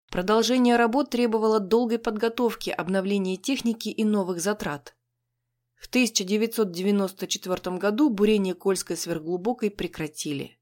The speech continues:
Через три года она попала в Книгу рекордов Гиннесса и до сих пор остаётся непревзойдённой.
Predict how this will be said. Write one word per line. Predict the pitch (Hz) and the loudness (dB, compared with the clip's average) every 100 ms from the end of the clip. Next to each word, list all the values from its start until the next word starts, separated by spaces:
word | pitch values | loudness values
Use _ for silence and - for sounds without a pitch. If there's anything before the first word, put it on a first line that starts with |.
| _ _ _ | _ _ _
Через | - 240 285 | -2 2 4
три | - 339 | 4 2
года | 247 294 233 | 2 2 4
она | 220 208 | 2 0
попала | 202 196 202 190 | 0 0 2 0
в | 190 | -2
Книгу | 202 185 | -4 -2
рекордов | 190 180 190 175 180 | -2 -2 -4 -2 -4
Гиннесса | 185 285 254 220 208 | 0 2 2 0 -4
и | 208 240 | -4 -4
до | 277 | -2
сих | 262 233 - | -4 -6 -6
пор | 202 208 - | -2 -2 -4
остаётся | - 185 175 175 - | -6 -4 -4 -6 -8
непревзойдённой. | 165 156 - 139 156 165 156 143 135 - - | -8 -6 -6 -4 -2 -2 -2 -6 -6 -10 -14